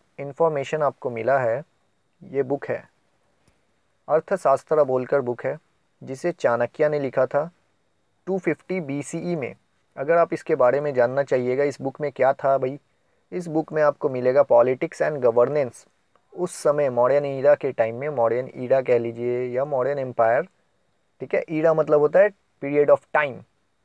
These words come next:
उस समय मौर्यन एम्पायर के समय में कैसा था politics and governance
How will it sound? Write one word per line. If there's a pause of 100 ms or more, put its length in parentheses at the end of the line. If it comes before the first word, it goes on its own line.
उस
समय (320)
मौर्यन
एम्पायर
के
समय
में (540)
कैसा
था
politics
and
governance